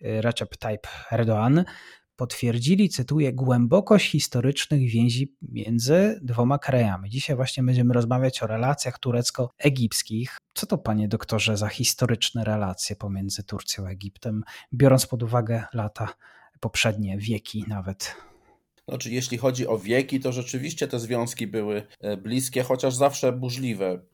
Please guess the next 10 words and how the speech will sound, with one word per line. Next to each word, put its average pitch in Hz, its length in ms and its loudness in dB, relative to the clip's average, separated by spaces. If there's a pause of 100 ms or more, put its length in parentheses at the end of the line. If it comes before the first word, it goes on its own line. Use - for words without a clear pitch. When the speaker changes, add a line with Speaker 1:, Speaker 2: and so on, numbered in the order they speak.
(100)
Speaker 2:
Mm, 101 460 -14
historycznie 104 920 -4
przez 98 300 -10
długi 104 280 -12
czas 101 380 0
Egipt 104 380 -6
był 98 200 -10
częścią 101 460 -6
Imperium 101 420 -2
Osmańskiego. 98 760 -6